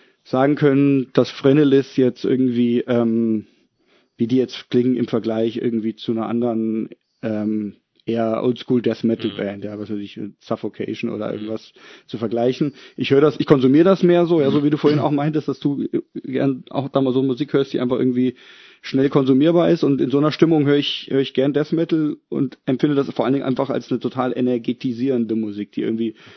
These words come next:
Speaker 1: einfach Power gibt, ja. Das ist nix, wo ich irgendwie jetzt tiefe Gefühle entwickle oder wo ich eine große Beziehung zu der Band dann irgendwie hab, wo ich irgendwie, es gibt ja Bands,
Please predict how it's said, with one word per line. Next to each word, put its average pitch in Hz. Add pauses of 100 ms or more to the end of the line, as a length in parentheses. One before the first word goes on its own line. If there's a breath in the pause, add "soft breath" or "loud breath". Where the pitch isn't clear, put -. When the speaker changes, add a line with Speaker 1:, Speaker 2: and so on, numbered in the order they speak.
(120)
Speaker 1:
einfach 120
Power 117
gibt, 101
ja. 113 (320 loud breath)
Das 110
ist 113
nix, 139
wo 135
ich 127
irgendwie 127
jetzt - (540 soft breath)
tiefe 127 (140)
Gefühle 180
entwickle 160
oder 135
wo 135
ich 127
eine 135
große 143
Beziehung 160
zu 156
der 131
Band 151
dann 147
irgendwie 139
hab, 135
wo 127
ich -
irgendwie, 123
es -
gibt -
ja 123
Bands, 123